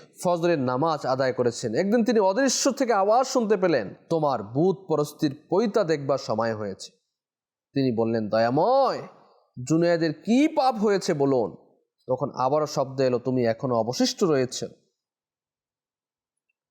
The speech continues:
এখনো তুমি নিজেকে ডুবিয়ে দাওনি, এর চেয়ে তুমি আর কি পাপ দেখতে চাও?" তখন একটি দীর্ঘশ্বাস টেনে লজ্জায় মাথা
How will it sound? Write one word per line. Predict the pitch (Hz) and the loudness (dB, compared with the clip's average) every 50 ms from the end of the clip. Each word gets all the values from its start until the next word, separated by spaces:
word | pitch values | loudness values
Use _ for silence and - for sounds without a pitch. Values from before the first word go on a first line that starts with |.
| _ _ _ _ _ _ _ _ _ - | _ _ _ _ _ _ _ _ _ -2
এখনো | - 175 196 - 285 285 294 | 0 0 2 2 2 2 2
তুমি | 233 277 254 254 | 2 2 2 4
নিজেকে | 220 208 214 185 240 - - 226 185 139 113 - - - _ - 113 120 127 | 2 2 2 2 0 0 0 0 0 0 -2 -6 -14 -20 _ -14 -10 -2 0
ডুবিয়ে | 180 202 233 233 214 185 | 2 4 4 4 2 2
দাওনি, | 165 165 165 165 160 156 135 113 95 80 - _ _ _ _ _ _ _ _ _ _ _ _ _ _ _ - | 0 0 0 0 0 0 0 -2 -4 -6 -12 _ _ _ _ _ _ _ _ _ _ _ _ _ _ _ -2
এর | 165 185 208 190 202 | 0 0 0 0 -2
চেয়ে | - - 180 156 | -2 0 0 0
তুমি | - 160 156 156 147 | 0 0 0 2 2
আর | 139 131 123 - - - | 2 0 0 -4 -8 -2
কি | - 254 254 | 0 2 2
পাপ | 202 196 165 151 139 135 | 2 2 0 -2 -2 -2
দেখতে | 127 131 - - 127 117 | -4 -4 -4 -2 -6 -6
চাও?" | - - 110 104 98 87 80 - - _ _ _ _ _ _ _ _ _ _ _ _ _ _ _ _ _ _ _ _ _ - | -2 0 0 0 0 -2 -6 -10 -18 _ _ _ _ _ _ _ _ _ _ _ _ _ _ _ _ _ _ _ _ _ -4
তখন | - 131 131 - 147 | -2 -2 -2 0 -2
একটি | 131 127 - - 127 | -2 -2 -2 -4 -4
দীর্ঘশ্বাস | 110 117 117 120 120 123 120 - - 165 196 226 220 220 | -2 0 -2 -2 0 -2 -2 -2 -2 0 2 2 0 0
টেনে | 220 - 190 170 147 | -2 -2 -2 0 2
লজ্জায় | 135 143 156 160 151 143 175 190 170 156 | 2 0 0 0 -2 -2 0 0 0 0
মাথা | 139 135 135 131 - 143 | 0 -2 -4 -4 -2 -4